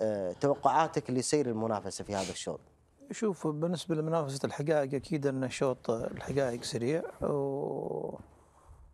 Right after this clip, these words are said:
Speaker 2: وممكن يكون في تبادل المراكز. الذيب أيضًا أضيف، أضيف اسم لسالم بن عبد الله بالطير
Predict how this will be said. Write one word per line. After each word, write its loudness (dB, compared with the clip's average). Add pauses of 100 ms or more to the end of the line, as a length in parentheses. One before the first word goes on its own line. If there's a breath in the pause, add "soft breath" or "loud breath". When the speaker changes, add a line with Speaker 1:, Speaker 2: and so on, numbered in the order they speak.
(320)
Speaker 2:
وممكن 0
يكون 2
في 0
تبادل 4
المراكز. 2
الذيب 2
أيضًا 4 (100)
أضيف، -4
أضيف 2
اسم -2
لسالم 2
بن 0
عبد 2
الله 2
بالطير 2